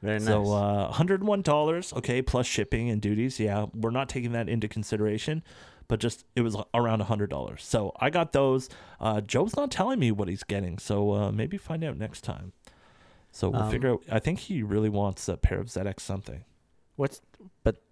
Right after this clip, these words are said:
Speaker 1: this is just, like, a challenge?
Speaker 2: Yeah, just,
Speaker 1: Like
Speaker 2: like, a challenge for us. Be like, "Hey, w-, uh, let's uplift ourselves a little bit and buy a pair of
Speaker 1: Ah,
Speaker 2: sneakers
Speaker 1: okay.
Speaker 2: and make <laughs> ourselves feel a little bit better." And then, uh, he was down for it. So, uh,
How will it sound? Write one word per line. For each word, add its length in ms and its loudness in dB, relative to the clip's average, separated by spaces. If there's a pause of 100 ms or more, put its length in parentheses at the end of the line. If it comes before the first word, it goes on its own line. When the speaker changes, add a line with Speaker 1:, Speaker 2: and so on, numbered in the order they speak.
(140)
Speaker 1:
this 200 4
is 120 0
just, 220 2
like, 140 2
a 60 2
challenge? 760 0 (300)
Speaker 2:
Yeah, 160 4
just, 220 4
Speaker 1:
Like 160 4
Speaker 2:
like, 60 4
a 60 0
challenge 420 2
for 180 4
us. 220 4
Be 100 2
like, 160 2
"Hey, 240 2 (420)
w-, 200 0
uh, 160 6
let's 420 0
uplift 420 4
ourselves 460 2
a 40 2
little 200 4
bit 240 2
and 140 0
buy 180 6
a 60 2
pair 180 4
of 80 2
Speaker 1:
Ah, 40 -2
Speaker 2:
sneakers 640 2
Speaker 1:
okay. 100 -2
Speaker 2:
and 100 4
make 220 4
<laughs> 20 6
ourselves 400 2
feel 280 4
a 40 2
little 240 2
bit 220 0
better." 320 2 (800)
And 180 4
then, 240 4
uh, 360 2
he 340 -2
was 140 0
down 260 0
for 240 0
it. 160 -14
So, 340 0
uh, 320 0